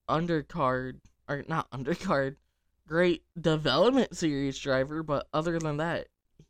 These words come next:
in the Cup Series, he was shit. And I don't take back anything I said about that. I'm not a Junior fan.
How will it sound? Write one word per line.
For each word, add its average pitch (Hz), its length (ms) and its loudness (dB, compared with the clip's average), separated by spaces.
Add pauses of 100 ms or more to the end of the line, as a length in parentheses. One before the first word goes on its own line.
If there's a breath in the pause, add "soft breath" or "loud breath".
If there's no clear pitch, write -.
(360)
in 160 100 -6
the 135 100 -2
Cup 165 240 -2
Series, 175 400 -4
he 220 100 -6
was 220 160 0
shit. - 340 0 (1700)
And 156 100 2
I 131 120 2
don't 156 340 4
take 180 200 0
back 143 260 -2
anything 123 400 -6
I - 80 -16
said - 240 -10
about - 300 -10
that. - 160 -20 (580)
I'm 151 280 0
not 143 280 4
a 135 80 -4
Junior 107 460 -6
fan. 120 420 -6